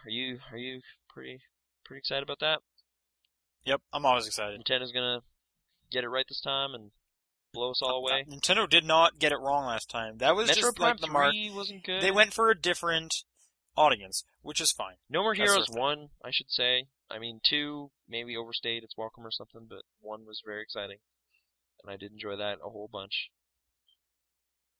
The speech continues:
Speaker 1: But yeah. Favorite game on the system for you?
Speaker 2: Like I was saying, they just, they went for a different audience.
Speaker 1: Yeah.
Speaker 2: But they still had some really unique games that weren't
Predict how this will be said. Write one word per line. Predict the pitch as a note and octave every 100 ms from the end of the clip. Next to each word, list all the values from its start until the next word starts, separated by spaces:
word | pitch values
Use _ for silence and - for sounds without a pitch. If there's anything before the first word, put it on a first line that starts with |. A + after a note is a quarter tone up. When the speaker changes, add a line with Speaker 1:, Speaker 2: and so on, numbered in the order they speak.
| _ _
Speaker 1:
But | -
yeah. | G2 F#2+ F#2 - - - - _ _ _ _ _ _ - - _ _ _ _ _ _ _ _ _ _
Favorite | B2+ A#2+
game | A#2+ B2
on | B2
the |
system | A#2 C3 C#3
for | -
you? | C3+
Speaker 2:
Like | C3 B2+
I | B2
was | -
saying, | A2 G2
they | G#2+ B2+
just, | C#3+ - - _ _ _
they | B2+
went | C3+
for | D#3
a |
different | D3 D3+
audience. | C3+ A2+ A2+ A#2 - - _ _ _
Speaker 1:
Yeah. | - F2 F2+ F#2
Speaker 2:
But | A#2+
they | B2+
still | - D#3
had | D3 D#3
some | - D#3 D3 C#3+
really | C#3 D3 C#3+
unique | C3+ C#3+ C#3
games | C#3 C#3+ A#2 G#2
that | G#2+ A2
weren't | A#2 A#2 A2+